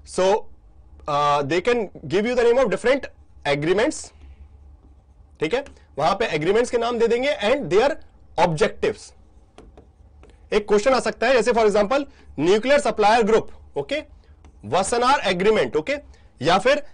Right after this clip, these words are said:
एमटीसीआर, ओके, मिसाइल टेक्नोलॉजी कंट्रोल रिजीम, ठीक है, ऑस्ट्रेलियन ग्रुप, ओके, they will give the name and they will write the purpose and they will ask you to match them up, ओके। बहुत अच्छा क्वेश्चन बन सकता है एग्जाम में, या तैयारी कर लीजिएगा, ठीक है,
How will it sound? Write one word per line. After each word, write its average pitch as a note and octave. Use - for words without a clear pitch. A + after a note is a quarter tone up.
एमटीसीआर, A#3
ओके, E3
मिसाइल A3
टेक्नोलॉजी A3
कंट्रोल A3+
रिजीम, F#3+
ठीक F#3+
है, C#4
ऑस्ट्रेलियन A#3
ग्रुप, A3+
ओके, G3
they A#3
will B3
give A#3+
the B3
name D4+
and D#3+
they G3+
will A#3+
write A3
the G#3+
purpose G3
and B3
they A3
will G#3
ask B3
you B3
to G#3+
match C#3
them A2+
up, -
ओके। B3+
बहुत G3
अच्छा A#3
क्वेश्चन A3+
बन G3
सकता G3
है F#3
एग्जाम D#3+
में, A#3+
या D3
तैयारी E3
कर E3+
लीजिएगा, A#2+
ठीक C#3+
है, C#4